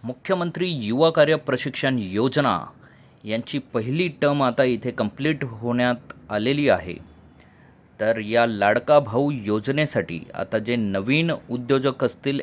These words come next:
एम्प्लॉयर असतील, तर या नवीन उद्योजक आणि एम्प्लॉयर यांनी ऑनलाइन नोंदणी कशी करावी याबद्दलचा व्हिडिओ already आपण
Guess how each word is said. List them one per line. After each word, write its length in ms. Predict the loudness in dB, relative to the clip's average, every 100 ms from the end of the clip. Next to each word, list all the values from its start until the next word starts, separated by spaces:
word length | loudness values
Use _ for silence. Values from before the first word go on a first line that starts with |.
| -6
एम्प्लॉयर 460 | -8 2 6 8
असतील, 400 | 8 2 -6 -8 -10 -18 -20 -20 -20 -20 -8 -4
तर 80 | 2
या 160 | 2
नवीन 500 | 2 2 2 2 0 -2
उद्योजक 560 | -6 -2 0 4 2 0 -4
आणि 220 | -2 -2 -4
एम्प्लॉयर 580 | -6 -4 4 6 6 2 -6 -18 -20 _ _ _ -14
यांनी 640 | -6 -2 -2 -2 -2 -4 -6 -2
ऑनलाइन 480 | 0 2 2 4
नोंदणी 680 | 2 2 0 0 -2 -2 -2 -8 -18 -14 -2
कशी 240 | -2 0
करावी 460 | 4 4 4 -2 -6 -14 -20 -8
याबद्दलचा 680 | 2 4 4 0 0 4 4
व्हिडिओ 500 | 4 0 2 4 4
already 340 | 4 0 4
आपण 300 | 4 6 2